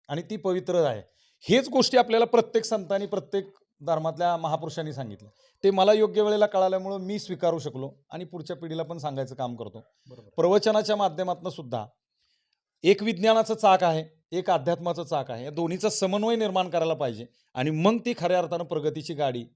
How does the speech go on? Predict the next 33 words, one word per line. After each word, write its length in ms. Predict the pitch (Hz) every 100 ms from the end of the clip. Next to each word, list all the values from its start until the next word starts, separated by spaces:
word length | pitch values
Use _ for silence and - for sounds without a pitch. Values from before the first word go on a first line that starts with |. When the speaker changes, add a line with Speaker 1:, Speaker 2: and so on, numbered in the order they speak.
| _
Speaker 1:
पुढे 180 | 143 131
जाताना 300 | 120 113 104
आपल्याला 260 | 104 104
दिसते. 280 | 101 95 -
अन्यथा 460 | 120 143 143 160 147 - _ _ -
ती 80 | 156
गाडी 260 | 165 165 -
एक 220 | 214 220
अंगी 260 | 208 208 220
चालली, 360 | 208 175 131 - _ _ _
नुसतं 420 | 151 165 196 - 254
अध्यात्म 440 | 240 240 240 240
पण 160 | 240 226
ह्या 120 | 220
युगात 260 | 220 208
बरोबर 340 | 160 180 165 143
नाहीये. 500 | 120 98 95 _ 143
Speaker 2:
हम्म. 160 | 113 101 _ _ _
Speaker 1:
ते 100 | 190
पण 220 | 196 233
कुठं 300 | 233 220 190
घेऊन 280 | 196 226 226
जाईल 200 | 220 220
प्रगतीच्या 520 | - 196 202 202 196
दिशेला 300 | 196 - 190
सांगू 260 | 175 147 147
शकत 280 | 135 117 101
नाही 140 | 90 _ _ _ -
आणि 160 | 170
निव्वळ 340 | 190 190 208 240
आपण 320 | 226 240 240
विज्ञानाच्या 640 | 220 190 170 208 208 214
युगामध्ये 540 | 202 185 190 185 196